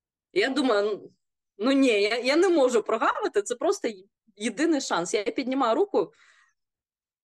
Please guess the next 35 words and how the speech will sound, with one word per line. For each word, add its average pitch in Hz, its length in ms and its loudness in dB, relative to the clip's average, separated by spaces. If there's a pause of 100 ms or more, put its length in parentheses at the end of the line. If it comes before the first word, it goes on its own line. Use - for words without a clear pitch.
(140)
«А 180 100 -8
ви 202 160 -2
хто?» 165 260 -6
Ну, 233 220 -2
я 214 160 0
в 226 140 -10
двох 190 240 -2
словах. 208 520 -4
Оце - 200 -6
теж 202 340 -2
дуже 208 300 -2
важливо, 220 460 -2 (300)
е, 160 460 -2 (440)
що - 140 -10
треба 220 480 -2 (360)
тримати 226 420 -2
в 185 60 -4
голові, 202 520 -4 (520)
так 185 240 -6
тезісно, 165 540 -2
коротко 180 320 -2
ситуацію, 233 540 -4
щоб 165 160 -8 (180)
протягом, 185 420 -2
там, 160 140 -10
тридцяти 208 440 -6
секунд 196 440 -4
доступно 175 600 -4 (120)
пояснити. 175 640 -4
Я 185 120 0
пояснюю, 160 440 -6
що 165 160 -6
є 139 100 -4
таке - 280 -12
гемофілія, 226 600 -2